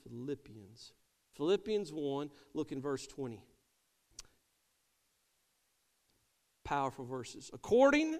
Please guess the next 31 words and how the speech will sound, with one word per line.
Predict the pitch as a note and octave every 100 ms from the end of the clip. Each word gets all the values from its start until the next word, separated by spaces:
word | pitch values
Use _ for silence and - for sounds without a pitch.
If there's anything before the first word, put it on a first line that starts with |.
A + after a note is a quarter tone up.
| - -
to |
my | G3+ G3+ F#3+
earnest | G3 A3 -
expectation | A3+ - - G#3 - F#3+ F3 F#3
and |
my | F3+ F3
hope, | D3 B2 - - _ _ _ _ _ -
that | D3+ F#3 F#3
in | F3 E3 E3+ G3
nothing | C4 A3 - D3
I | D3 D3+
shall | - D#3
be | D3+
ashamed, | D#3+ - - C3 A#2 G#3 - _ _ _ _ _ _ _ -
but | E3+
that | E3+ F3+
with | E3+
all | E3+ D3+
boldness | C3+ F#3+ A3 A3+ A#3+ G3+
as | D#3
always, | F3 F#3 F3+ F3+ F#3 F3+
so | E3
now | D#3 D3+
also | D#3+ F3 - E3
Christ | - E3 E3 E3+
shall | E3
be | D3 C3+
magnified | C#3+ D#3+ D#3+ - D#3+ D#3
in | D3
my | D#3
body, | D#3+ C#3 C3 C3+